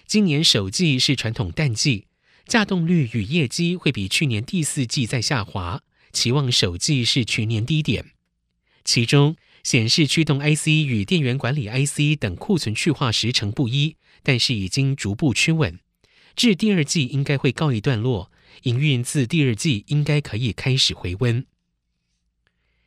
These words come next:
近日，I C设计业者陆续公布最新财报，并举行法说会。在各种负面市场因素的冲击之下，第一季整体营运落底应该已经是业界共识。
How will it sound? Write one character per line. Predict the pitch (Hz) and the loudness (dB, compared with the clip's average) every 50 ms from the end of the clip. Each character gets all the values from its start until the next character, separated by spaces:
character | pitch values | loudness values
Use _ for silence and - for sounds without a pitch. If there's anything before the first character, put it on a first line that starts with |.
| _ _ _ _ _ _ _ _ _ _ _ _ | _ _ _ _ _ _ _ _ _ _ _ _
近 | - 202 185 160 156 | 2 2 4 4 4
日 | 156 165 156 143 | 4 4 4 2
，I | 147 - 170 165 165 | 2 2 2 4 4
C | 156 - 165 160 | 2 2 0 0
设 | 156 - 175 147 | 2 2 2 2
计 | - 165 156 | 2 2 4
业 | 156 143 | 4 4
者 | 131 - 127 107 101 101 | 4 4 2 0 0 2
陆 | 127 160 151 | 2 2 2
续 | - 147 | 2 2
公 | 127 - 156 156 | 2 2 0 2
布 | 147 170 151 123 | 2 2 2 2
最 | 117 - 143 | 2 2 2
新 | 120 - 170 170 | 2 2 0 -2
财 | - - 90 - | -2 -4 -6 -2
报， | - 156 131 113 | 0 0 0 0
并 | - - 147 123 | 0 0 0 0
举 | 113 - - 95 | 0 -2 -2 -2
行 | 87 - 107 117 | -2 -4 -4 -4
法 | - 104 82 | -4 -4 -6
说 | - - 139 | -2 -2 -2
会。 | 131 - - 135 110 - _ _ _ _ _ - - - _ | 0 0 0 -2 -2 -2 _ _ _ _ _ -20 -20 -10 _
在 | - 202 190 175 160 | 2 2 2 2 2
各 | - - 226 196 | 0 0 0 2
种 | - 139 104 98 | 2 0 -2 -2
负 | - - 156 | 0 2 2
面 | 151 151 135 | 4 4 4
市 | - - 151 | 4 2 2
场 | - - 95 | 0 0 -2
因 | 101 120 139 135 | 0 0 0 0
素 | - - 131 | 2 0 0
的 | 110 101 | -2 -2
冲 | - - 147 151 | 0 2 0 2
击 | 143 - 101 | 2 0 -4
之 | - - 147 | -2 -2 -2
下， | 143 - 156 120 98 - _ _ _ _ - _ _ | 0 2 0 -2 -2 -6 _ _ _ _ -20 _ _
第 | - 170 156 147 156 | 0 0 2 2 2
一 | 156 | 2
季 | - - 147 117 | 2 2 2 2
整 | 110 - 113 131 | 2 0 -2 0
体 | - - 104 104 | 0 -2 -2 -2
营 | 104 107 | -4 0
运 | 139 175 151 143 | 0 2 2 4
落 | 180 196 170 135 | 4 2 2 2
底 | - 104 82 92 101 - | 0 -4 -6 -6 -8 -2
应 | - 131 131 | 0 0 2
该 | 135 139 | 2 2
已 | 135 101 90 90 | 0 0 -2 -4
经 | 95 - 131 131 | -2 0 2 2
是 | 139 - - 123 | 2 2 2 0
业 | 123 156 151 127 | 0 2 0 2
界 | - - 117 | 2 0 -2
共 | - - 113 98 | 0 0 -2 0
识。 | 92 - - - 101 92 | 2 2 2 2 0 -4